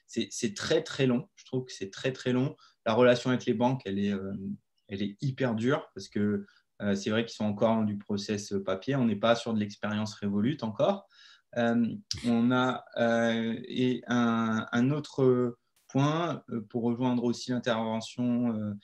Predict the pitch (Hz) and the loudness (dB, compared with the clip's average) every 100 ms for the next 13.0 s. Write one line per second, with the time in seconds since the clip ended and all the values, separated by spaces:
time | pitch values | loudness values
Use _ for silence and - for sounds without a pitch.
0 | _ _ 113 107 113 113 - 139 135 104 | _ _ -6 0 0 0 0 0 0 -2
1 | 101 104 - 107 117 117 - _ _ _ | -2 -4 -6 -6 -4 -4 -6 _ _ _
2 | _ 107 107 - - 131 123 110 113 120 | _ -4 -4 -4 -6 -6 -2 0 0 0
3 | 127 117 127 123 139 - _ _ _ - | -4 -2 0 0 -2 -8 _ _ _ -6
4 | 107 104 101 - 127 139 170 160 147 139 | -2 -2 -2 2 2 4 2 4 2 4
5 | 147 135 - 147 151 143 120 117 107 110 | 0 0 -2 -6 -2 2 2 2 0 -4
6 | 104 120 120 113 107 104 110 104 120 - | -2 2 2 2 -2 -4 -6 -4 -8 -8
7 | 110 104 104 104 101 107 110 113 110 101 | -6 -2 -2 -2 -4 -2 0 2 2 0
8 | 95 - 101 104 98 98 - 104 104 98 | -2 -8 -8 -2 -2 -2 -4 -2 -2 -4
9 | 98 101 _ _ _ _ - - 110 113 | -6 -12 _ _ _ _ -10 0 2 4
10 | 123 113 113 107 110 101 - 127 107 101 | 0 2 0 0 -2 -4 -2 -2 -2 -6
11 | 107 110 107 104 104 104 113 107 123 - | -4 -2 0 0 0 0 0 0 -2 -4
12 | 104 101 101 104 101 - 120 - 104 | -6 -2 0 0 -2 -4 -4 -2 -4